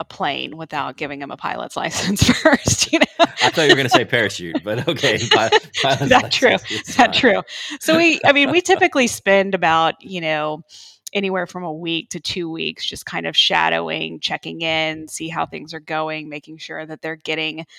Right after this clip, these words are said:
Speaker 1: the results that they expected. Because a lot of, you know, the, the issues that I see with people being, you know, resistant to embracing digital change and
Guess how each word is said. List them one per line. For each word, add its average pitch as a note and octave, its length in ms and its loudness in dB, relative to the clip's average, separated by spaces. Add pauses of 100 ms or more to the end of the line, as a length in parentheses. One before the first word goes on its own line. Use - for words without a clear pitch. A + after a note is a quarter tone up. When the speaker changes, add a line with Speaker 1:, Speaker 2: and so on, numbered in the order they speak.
(240)
Speaker 1:
the G3 100 -2
results E3 500 -6
that E3+ 120 -6
they E3 120 -4
expected. G3 500 -2
Because F3 240 -6
a D#3+ 60 -6
lot E3+ 280 0
of, G#3 280 0 (480)
you G3 100 -8
know, D#3+ 140 -4 (180)
the, F3 120 0 (380)
the - 300 0
issues F3+ 400 -2
that E3+ 100 0
I E3 120 0
see F3 220 -6
with D#3+ 160 -10
people E3 320 -10
being, D#3 420 -10 (300)
you E3+ 140 -14
know, D3+ 100 -12 (120)
resistant E3 720 -8
to E3 120 -10
embracing D#3 640 -8
digital D3+ 380 -10
change D#3 760 -8
and C#3+ 280 -8